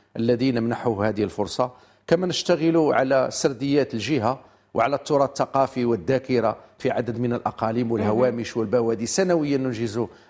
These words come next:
Speaker 1: أعمالاً في البوادي. هذه السنة، سنة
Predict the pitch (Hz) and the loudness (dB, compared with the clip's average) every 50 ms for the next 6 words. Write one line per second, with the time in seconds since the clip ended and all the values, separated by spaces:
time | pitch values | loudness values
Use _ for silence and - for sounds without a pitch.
0 | _ - 107 107 113 127 135 131 123 120 110 - - 117 101 110 117 110 107 107 | _ -2 0 0 2 2 2 2 0 -2 -4 -4 -4 -2 0 0 2 2 2 2
1 | 110 104 135 160 165 - _ _ _ _ - 135 135 139 135 139 131 - - 147 | 2 0 -2 -4 -4 -10 _ _ _ _ -2 0 2 2 2 2 2 2 2 2
2 | 131 127 120 - 127 117 117 | 0 0 -2 -2 -2 -4 -4